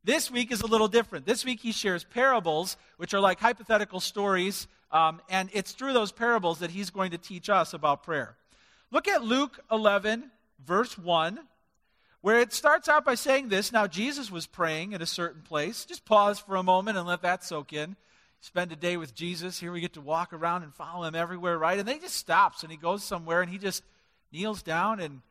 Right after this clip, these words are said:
starts praying and prays and prays. And there he is, the Son of God who rules the universe, on his knees, asking for things. Jesus was praying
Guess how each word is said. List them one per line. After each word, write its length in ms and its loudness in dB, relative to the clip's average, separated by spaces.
starts 340 -2
praying 400 -4
and 140 -18
prays 460 -2
and 220 -16
prays. 460 -2
And 240 -18
there 220 2
he 100 -2
is, 200 -4
the 100 -18
Son 240 -2
of 160 -4
God 300 6
who 80 -8
rules 420 -2
the 80 -12
universe, 600 -4
on 160 2
his 200 -8
knees, 640 -4
asking 460 -4
for 120 -16
things. 600 -12
Jesus 420 -2
was 160 -6
praying 640 2